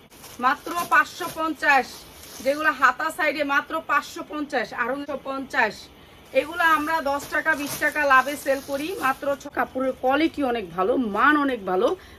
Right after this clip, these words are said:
প্রাইস মাত্র ছয়শো পঞ্চাশ টাকা, হান্ড্রেড পার্সেন্ট কটনের ভিতরে ড্রেস। মাত্র ছয়শো পঞ্চাশ, ইচ্ছা মতো বিক্রি করবেন, আপনার ইচ্ছা। পঞ্চাশ, যার যেটা লাগবে খালি নিয়ে নেবেন, মাত্র ছয়শো পঞ্চাশ টাকা। ছয়শো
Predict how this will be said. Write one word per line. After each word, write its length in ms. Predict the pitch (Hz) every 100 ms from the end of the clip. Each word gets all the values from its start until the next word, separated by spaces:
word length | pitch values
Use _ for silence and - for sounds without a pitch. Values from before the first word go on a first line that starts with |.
| -
প্রাইস 240 | 269 285 226 233
মাত্র 200 | 285 311 339 -
ছয়শো 340 | 269 254 294 277
পঞ্চাশ 320 | 247 220 214 -
টাকা, 140 | 208 180 170
হান্ড্রেড 260 | 247 269 269
পার্সেন্ট 240 | 262 233 220
কটনের 300 | 208 208 208
ভিতরে 200 | 202 214
ড্রেস। 160 | 220 285 - - - -
মাত্র 280 | 226 269 320 320 -
ছয়শো 320 | 269 269 285 269
পঞ্চাশ, 280 | 262 247 220 294
ইচ্ছা 300 | 311 - - 311
মতো 140 | 294 285
বিক্রি 200 | 262 269 240
করবেন, 220 | 220 185 -
আপনার 200 | - 247 262
ইচ্ছা। 220 | - 262 277 247
পঞ্চাশ, 400 | 240 220 175 - - - - - -
যার 260 | 247 285 320 294
যেটা 200 | 294 285
লাগবে 180 | 269 247 269
খালি 160 | 262 240
নিয়ে 160 | 233
নেবেন, 200 | 214 185 196
মাত্র 200 | 226 - 262 -
ছয়শো 440 | 262 240 247 - 269 262
পঞ্চাশ 400 | 254 247 - 233 -
টাকা। 220 | 185 - 254 - - - - - -
ছয়শো 320 | - 254 254